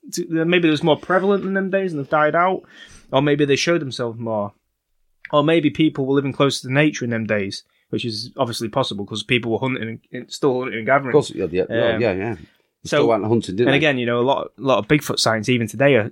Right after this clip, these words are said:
Speaker 1: it's more, more often than not hunters or loggers and that
Speaker 2: Yep.
Speaker 1: kind of thing.
Speaker 2: Yep.
Speaker 1: So people are out in the wo-, which was, you know,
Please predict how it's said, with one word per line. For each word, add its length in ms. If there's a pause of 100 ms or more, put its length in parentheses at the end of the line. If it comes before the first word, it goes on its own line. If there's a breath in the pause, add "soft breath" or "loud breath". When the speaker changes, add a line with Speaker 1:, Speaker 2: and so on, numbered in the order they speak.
Speaker 1:
it's 140
more, 420
more 220
often 180
than 100
not 160
hunters 380
or 120
loggers 360
and 100
that 60
Speaker 2:
Yep. 120
Speaker 1:
kind 100
of 80
thing. 160 (140 soft breath)
Speaker 2:
Yep. 160 (160 loud breath)
Speaker 1:
So 80
people 320
are 60
out 120
in 80
the 60
wo-, 260
which 220
was, 180
you 140
know, 60